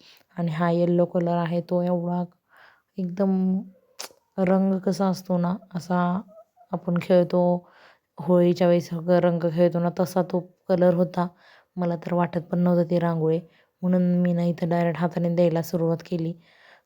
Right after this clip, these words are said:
आणि इथे हे पहा, एवढा वेळ लागला आणि मी फुलं वगैरे काय काय आणलं होतं म्हणा. आणि इथं सगळ्यांची आंघोळ झाली, पण मला काही रेडी व्हायला टाइम भेटत नाही.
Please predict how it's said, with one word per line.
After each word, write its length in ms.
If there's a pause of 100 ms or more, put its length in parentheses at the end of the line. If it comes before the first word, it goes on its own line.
आणि 120
इथे 200
हे 300 (280)
पहा, 200 (840)
एवढा 320
वेळ 200
लागला 340
आणि 220
मी 140
फुलं 340
वगैरे 280
काय 220
काय 200
आणलं 260
होतं 280
म्हणा. 240 (460)
आणि 140
इथं 240
सगळ्यांची 600
आंघोळ 240
झाली, 260
पण 200 (120)
मला 220
काही 340
रेडी 240
व्हायला 300
टाइम 300
भेटत 300
नाही. 140